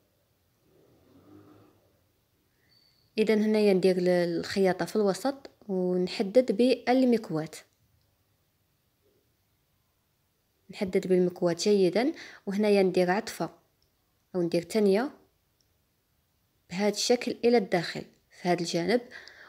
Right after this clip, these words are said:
ونحدد كذلك الجهه الاخرى درت لها تانية الى الداخل وحددت. هذا هو لاستيك درت فيه تقريبا خمسة وخمسين سنتيم، ديروا من خمسين حتى لخمسة وخمسين،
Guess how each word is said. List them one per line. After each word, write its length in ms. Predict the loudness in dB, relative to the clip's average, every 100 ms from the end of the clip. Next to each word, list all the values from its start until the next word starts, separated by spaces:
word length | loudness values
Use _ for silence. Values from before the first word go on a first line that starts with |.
| -4
ونحدد 840 | 0 2 2 0 -2 -2 0 0 -2 -20 _ _ _
كذلك 440 | -2 4 6 6 4
الجهه 280 | -2 0 -2
الاخرى 580 | -2 -4 -2 -2 -2
درت 300 | 0 -2 -2
لها 840 | -6 -4 -2 -2 -2 -4 -6 -8 -8
تانية 340 | -2 0 0
الى 220 | -2 -4
الداخل 400 | -2 -4 0 0
وحددت. 480 | 0 -2 -6 -14 -10
هذا 180 | -2 0
هو 200 | 4 6
لاستيك 680 | 6 4 0 0 0 0 0
درت 120 | 0
فيه 140 | -2 -10
تقريبا 500 | -10 -4 -2 0 -4
خمسة 340 | -6 -6 -6
وخمسين 380 | -6 -6 -2 -4
سنتيم، 460 | -4 -6 -2 0
ديروا 260 | 2 2 2
من 140 | 2
خمسين 480 | 0 -4 -4 -2 -4
حتى 220 | -4 -6
لخمسة 320 | -6 -6 -6 -6
وخمسين، 480 | -8 -8 -2 -2